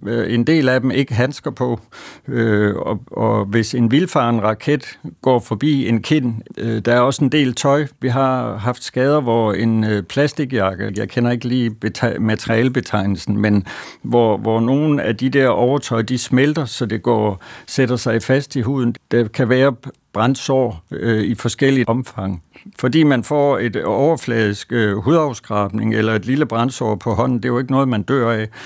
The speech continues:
Men, men problemet er, hvis det er større og mere udbredte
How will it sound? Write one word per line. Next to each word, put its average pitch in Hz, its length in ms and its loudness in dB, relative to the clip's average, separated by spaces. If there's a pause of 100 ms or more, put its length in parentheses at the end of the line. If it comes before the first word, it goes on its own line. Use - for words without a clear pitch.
(160)
Men, 117 340 0 (300)
men 107 160 0
problemet 135 640 2
er, 117 260 0 (160)
hvis 117 360 -4
det 110 360 -2
er 101 60 -2
større 131 500 2 (240)
og - 180 0
mere 120 320 2
udbredte 101 640 -2